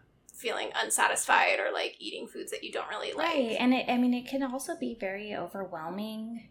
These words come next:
Speaker 2: and that would be very hard to sustain if you just threw yourself into, like, a brand new world and had no footing and was just completely outside of your comfort zone. And your,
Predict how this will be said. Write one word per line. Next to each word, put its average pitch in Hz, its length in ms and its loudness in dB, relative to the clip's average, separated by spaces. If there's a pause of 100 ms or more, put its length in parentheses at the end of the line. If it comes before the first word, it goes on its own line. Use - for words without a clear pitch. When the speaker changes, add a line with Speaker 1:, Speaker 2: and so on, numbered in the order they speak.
Speaker 2:
and 175 580 -2 (380)
that 180 420 -2
would 208 160 0
be 185 160 -6
very 196 320 0
hard 196 220 -2
to 185 100 -4
sustain 190 720 -6
if - 220 -10
you 170 120 -6
just - 300 -8
threw 180 100 -8
yourself 170 440 -8
into, 180 280 -8
like, 160 300 -10
a - 60 -8
brand 170 320 -8
new 170 120 -12
world 254 360 2
and 208 100 -4
had - 220 -10
no 175 180 -6
footing 233 720 -2
and 175 540 -4
was 180 280 -6
just - 300 -8
completely 220 440 -4
outside 208 420 -2
of 202 80 -8
your 196 100 -8
comfort 214 480 -6
zone. 190 400 -8
And 175 640 -8
your, 185 400 -2